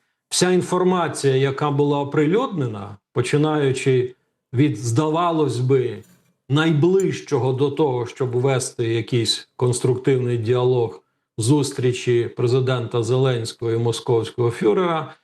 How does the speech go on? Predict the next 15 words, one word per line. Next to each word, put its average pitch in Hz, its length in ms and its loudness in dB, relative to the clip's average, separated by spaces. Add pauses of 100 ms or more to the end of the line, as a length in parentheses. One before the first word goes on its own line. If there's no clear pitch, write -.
(260)
все 220 300 0
це 202 200 2
більше 170 720 0 (420)
є 151 540 0
сподівання, 127 1200 -2
надії, 127 1120 2 (280)
внутрішні 185 720 2
переконання 156 840 0
Дональда 135 580 0
Трампа, 156 540 0
ніж 131 260 0
правда. 95 680 -6 (760)
Бо, 135 180 4
як 170 200 0
виявилося, 135 840 0